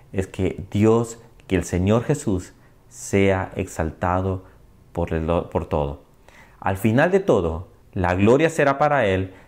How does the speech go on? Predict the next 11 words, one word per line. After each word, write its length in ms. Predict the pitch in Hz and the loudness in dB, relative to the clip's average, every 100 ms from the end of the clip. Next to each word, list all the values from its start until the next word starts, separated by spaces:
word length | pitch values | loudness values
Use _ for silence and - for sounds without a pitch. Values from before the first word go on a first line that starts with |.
| - - | -18 -6
y 80 | 95 | -6
solo 400 | - 104 123 135 | 0 2 2 0
para 320 | 143 127 101 | 0 0 0
Él 260 | 92 87 - - _ _ | 0 -2 -8 -20 _ _
y 160 | 101 | 0
eternamente 760 | 98 90 104 104 120 113 95 90 | 2 2 -2 0 0 0 0 -2
para 320 | 85 76 71 | -2 -2 -4
Él. 100 | 82 - - _ _ - - | -8 -12 -20 _ _ -20 -4
Piensa 360 | 117 113 117 | -2 0 2
esto 200 | 101 92 | 0 0
entonces. 520 | 82 - 78 - - | -6 -6 -10 -12 -20